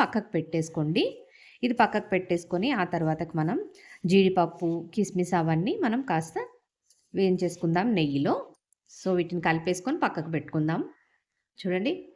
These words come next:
మొత్తం అంతా కలిపేసాను. కలిపేసి దీన్ని సైడ్కి పెట్టేసుకుంటున్నాను. ఇప్పుడు మనం కాజు, కిస్మిస్ అవన్నీ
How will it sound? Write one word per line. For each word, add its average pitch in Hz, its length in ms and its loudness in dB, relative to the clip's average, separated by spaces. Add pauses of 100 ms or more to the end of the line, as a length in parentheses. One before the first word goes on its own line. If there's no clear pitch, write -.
(240)
మొత్తం 185 260 0
అంతా 175 220 -2
కలిపేసాను. 170 540 -2 (140)
కలిపేసి 185 360 -2
దీన్ని 196 180 2 (100)
సైడ్కి 156 300 0
పెట్టేసుకుంటున్నాను. 156 800 -2 (400)
ఇప్పుడు 180 220 0
మనం 208 140 -2 (120)
కాజు, 175 280 2 (120)
కిస్మిస్ 165 420 -4
అవన్నీ 175 320 -2